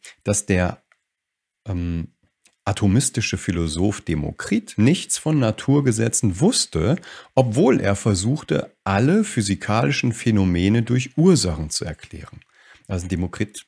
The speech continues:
sagt nichts von Naturgesetz. Darüber hinaus stellt Zilsel fest, dass die bedeutendsten griechischen Philosophen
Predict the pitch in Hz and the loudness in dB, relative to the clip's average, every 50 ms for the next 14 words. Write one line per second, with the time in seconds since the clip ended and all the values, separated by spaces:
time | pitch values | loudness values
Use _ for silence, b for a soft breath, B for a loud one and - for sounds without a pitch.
0 | _ _ - - - 190 - - - - 107 87 - - - - 101 90 80 82 | _ _ -12 -6 -4 -4 -4 -6 -8 -8 -6 -6 -6 -8 -12 -8 -6 -4 -4 -4
1 | 80 82 - - 90 80 76 76 82 71 71 73 73 - - - - - _ B | -4 -6 -6 -4 -4 -4 -2 -4 -6 -6 -6 -6 -8 -8 -10 -16 -20 -20 _ B
2 | B B B B B B B B B B B - 117 131 139 151 139 139 123 110 | B B B B B B B B B B B 0 2 4 6 6 6 6 6 6
3 | 110 135 160 - - - - 117 139 - - - - - 139 143 156 147 135 135 | 6 4 2 0 0 0 0 0 0 0 -2 -4 0 2 2 4 4 2 2 2
4 | 123 107 - - 104 123 156 - - - - B B B B B B - 120 - | 0 0 0 0 0 0 0 -2 -4 -8 -12 B B B B B B -2 0 0
5 | - - 127 110 120 107 98 - - 92 101 147 202 - - 233 220 - - - | 0 0 0 0 0 -2 -2 0 0 2 4 4 2 4 2 2 2 0 0 -2
6 | 92 85 80 - 92 90 87 - 101 95 - - 90 - - 95 85 85 82 76 | -2 -2 -2 0 -2 -2 -2 -2 -4 -4 -4 -4 -4 -4 -4 -2 -2 -2 -2 -2
7 | 78 78 80 - - 117 113 | -2 -2 -2 -2 -2 -4 -4